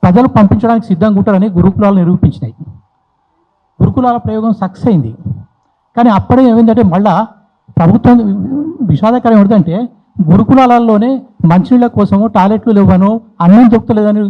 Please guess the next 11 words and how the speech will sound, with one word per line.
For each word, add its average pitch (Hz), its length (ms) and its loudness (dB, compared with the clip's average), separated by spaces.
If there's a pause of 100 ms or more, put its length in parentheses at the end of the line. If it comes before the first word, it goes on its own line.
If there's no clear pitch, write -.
(360)
గొడవ 208 280 -2
చేయాల్సిన 190 320 -4
పరిస్థితి 196 440 -4
వచ్చింది. 190 320 -6 (520)
ఒక 180 120 -2
ముందడుగు 214 460 2
వేయాల్సింది 214 460 2
పోయి 175 140 2
గురుకులాలను 208 440 0
ఇంకా 196 160 0
ఉన్నతీకరించుకుంటూ 196 1000 -2